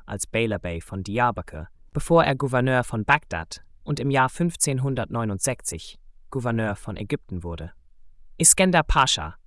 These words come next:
ein kluger und gerechter Mann, war bekannt für seine Liebe zur Wissenschaft und Poesie, auch wenn keine Sammlung seiner Gedichte überliefert ist. Das Mausoleum, erbaut im Jahr fünfzehnhunderteinundsiebzig,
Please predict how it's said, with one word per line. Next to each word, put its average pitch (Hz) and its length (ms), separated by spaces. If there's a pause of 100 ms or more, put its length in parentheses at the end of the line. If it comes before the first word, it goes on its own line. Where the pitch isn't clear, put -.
(220)
ein 135 140
kluger 160 360
und 110 140
gerechter 117 380
Mann, 101 320 (380)
war 135 140
bekannt 165 340
für 160 100
seine 123 220
Liebe 131 260
zur 101 220
Wissenschaft - 540
und 101 120
Poesie, 95 560 (540)
auch - 200
wenn 139 140
keine 147 280
Sammlung 113 380
seiner 92 220
Gedichte 101 400
überliefert 87 520
ist. - 360 (1120)
Das - 180
Mausoleum, 120 640 (180)
erbaut 147 320
im 143 80
Jahr 123 160
fünfzehnhunderteinundsiebzig, 135 1500